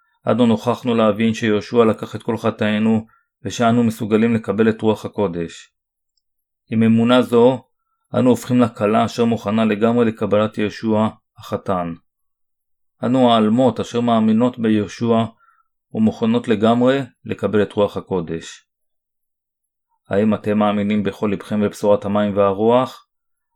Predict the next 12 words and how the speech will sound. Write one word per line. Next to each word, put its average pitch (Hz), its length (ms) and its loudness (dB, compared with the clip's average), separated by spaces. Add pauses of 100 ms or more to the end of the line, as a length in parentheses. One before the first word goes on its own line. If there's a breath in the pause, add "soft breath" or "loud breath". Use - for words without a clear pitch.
האם 127 200 2
אתם 120 180 0
מאמינים 120 440 2
שיהושע 113 480 0
המשיח 113 380 0
לקח 107 300 -4
את 110 120 -8
חטאיכם 110 520 -2
עם 113 220 0
הטבלתו 104 520 0
בידי 98 220 -2
יוחנן? 107 600 0